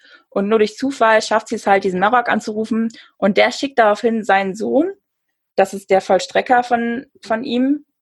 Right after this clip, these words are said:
nach Chicago, um nachzuschauen, was da los ist. So trifft Anna zum ersten Mal auf Charles. Charles ist auch jemand, der ist nicht so der typische Protagonist. Charles ist einer, der ist sehr verschlossen,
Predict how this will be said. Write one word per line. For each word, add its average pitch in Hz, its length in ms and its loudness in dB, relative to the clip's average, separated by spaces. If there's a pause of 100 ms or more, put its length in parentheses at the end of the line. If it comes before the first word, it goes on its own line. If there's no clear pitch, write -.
(200)
nach 202 180 -2
Chicago, 226 720 0
um 208 260 -2
nachzuschauen, 208 580 0
was 190 140 0
da 185 80 0
los 160 280 -4
ist. 143 260 -12 (160)
So 220 140 2
trifft 247 300 -2
Anna 208 200 0
zum 220 120 -8
ersten 196 300 -2
Mal 180 120 4
auf 175 80 -2
Charles. - 540 -4 (100)
Charles 220 480 0
ist - 140 -14 (340)
auch 208 220 2
jemand, 196 320 2
der 180 160 6
ist 175 120 0
nicht 240 140 0
so 220 80 -2
der 185 180 0
typische 202 440 -4
Protagonist. 165 800 -2
Charles 220 280 0
ist 220 120 -12
einer, 196 240 2
der 180 120 2
ist - 80 -6
sehr 196 120 -2
verschlossen, 285 680 -2